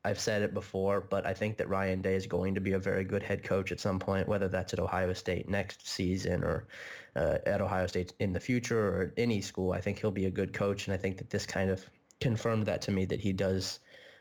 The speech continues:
um, he has the demeanor to be a, a college football coach, and he seems to be, um, if not comfortable with it, at least pretty happy with his position, and he, he seems to be capable of, of running a team.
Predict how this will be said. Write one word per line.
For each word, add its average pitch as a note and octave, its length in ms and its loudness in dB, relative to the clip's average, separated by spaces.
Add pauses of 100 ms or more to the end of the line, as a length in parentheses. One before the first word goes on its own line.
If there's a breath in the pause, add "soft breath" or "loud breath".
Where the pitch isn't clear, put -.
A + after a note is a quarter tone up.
(120)
um, F2 280 0
he G#2+ 160 2
has G2+ 200 0
the G#2 120 -2
demeanor F#2 440 2
to - 140 -4
be F#2 240 2
a, F2 160 2
a - 140 -2
college F#2 360 0
football F#2 280 0
coach, F2+ 300 0
and F#2 80 -2
he G#2 120 0
seems G2+ 340 0
to - 120 -4
be, F#2 400 2 (800)
um, - 540 0
if A#2+ 200 0
not G#2+ 380 2 (240)
comfortable B2 540 0
with C3 180 0
it, C#3 140 2
at G#2 120 0
least G#2 200 -2
pretty G#2 160 0
happy F#2+ 500 -2 (420 loud breath)
with G#2 140 -2
his G#2 180 0
position, G2+ 560 0
and F#2 140 0
he, F2+ 280 -4
he G#2 120 2
seems F#2+ 200 0
to - 80 -6
be F2 120 2
capable - 720 -2
of, - 360 0
of - 240 0
running D#2+ 280 -2
a - 40 -2
team. - 300 -4